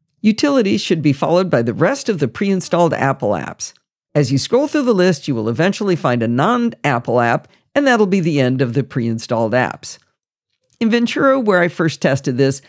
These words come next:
I had sixteen apps in the Utilities folder and another forty non-utility apps for a total of fifty-six pre-installed apps. Now, I know this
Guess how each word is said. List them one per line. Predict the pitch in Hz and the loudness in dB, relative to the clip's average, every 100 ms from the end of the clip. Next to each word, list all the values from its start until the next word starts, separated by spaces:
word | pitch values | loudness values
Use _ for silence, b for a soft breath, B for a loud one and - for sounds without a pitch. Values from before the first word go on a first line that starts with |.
| b b | b b
I | 135 | 0
had | 110 - | 0 -2
sixteen | - 277 - 247 214 | -4 -4 -2 -2 0
apps | 185 185 - - | -2 -4 -8 -2
in | 139 | 2
the | 120 | 2
Utilities | 120 233 233 220 220 | 2 0 2 0 0
folder | 214 214 214 - | 0 2 2 2
and | 135 | 0
another | 123 135 120 | 2 2 0
forty | 117 - 269 240 160 147 - - | -2 -4 0 2 2 0 -4 -6
non-utility | 123 135 185 165 139 151 127 113 117 | 0 2 2 2 2 2 2 2 2
apps | 110 139 - b b | 2 -2 -4 b b
for | - 202 | -2 -2
a | 196 | 0
total | 240 226 180 - | 2 2 0 0
of | 127 - | -2 -2
fifty-six | - - 254 - 240 220 208 143 107 - _ _ | -6 -2 -2 0 -4 -2 -2 -2 -2 -12 _ _
pre-installed | 175 147 139 - 135 127 | 0 2 0 2 0 2
apps. | 127 - - - _ _ _ _ _ - | 0 -2 -12 -14 _ _ _ _ _ 0
Now, | |
I | 320 | 2
know | 302 285 | 2 2
this | 254 - | 0 -4